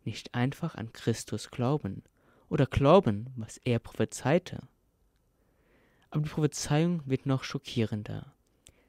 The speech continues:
Im nächsten Vers sagt Christus, dass dies nur der Anfang der Wehen sind.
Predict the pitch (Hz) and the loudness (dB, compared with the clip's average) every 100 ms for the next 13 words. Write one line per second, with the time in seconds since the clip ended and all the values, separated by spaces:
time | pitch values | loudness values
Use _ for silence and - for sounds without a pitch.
0 | _ _ _ - 123 135 202 - 139 117 | _ _ _ 0 4 6 6 2 2 4
1 | 120 110 - - - _ - 113 - - | 4 4 -4 -12 -16 _ -4 -4 -2 -4
2 | 135 147 - - _ _ _ _ _ _ | -6 -6 -14 -20 _ _ _ _ _ _
3 | _ - 127 - 143 143 - - 131 131 | _ -4 -4 -2 0 0 0 -4 -2 0
4 | - 180 - 202 170 135 123 135 156 123 | 2 0 0 -2 2 2 4 6 4 2
5 | - 101 - - - | -4 -10 -12 -18 -20